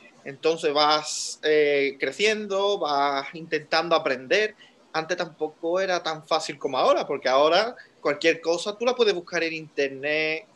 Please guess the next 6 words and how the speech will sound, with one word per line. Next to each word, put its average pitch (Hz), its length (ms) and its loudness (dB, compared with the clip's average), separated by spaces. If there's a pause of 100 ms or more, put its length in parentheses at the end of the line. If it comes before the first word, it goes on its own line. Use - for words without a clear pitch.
(180)
pero 131 180 2
antiguamente 185 760 -2 (340)
internet 180 560 0
como 220 240 2
que 190 100 0
no, 175 880 0